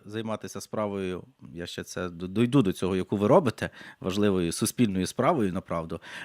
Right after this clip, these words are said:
Е, і, е, хотів вас запитати, оце, оце відкриття, воно ж мало призвести до, е, щоб,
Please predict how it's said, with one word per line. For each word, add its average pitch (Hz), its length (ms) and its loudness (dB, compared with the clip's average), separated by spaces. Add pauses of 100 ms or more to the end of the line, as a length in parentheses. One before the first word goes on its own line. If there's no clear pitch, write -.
(100)
Е, 92 220 -2
і, 117 440 0
е, 107 520 -2 (340)
хотів 139 280 0
вас 151 300 -2
запитати, 123 840 0
оце, 113 300 -4 (140)
оце 117 300 -2 (180)
відкриття, 127 600 0
воно 107 220 -2
ж 143 120 -6
мало 156 220 0
призвести 139 640 -2
до, 135 360 0 (300)
е, 113 200 0 (160)
щоб, 131 280 0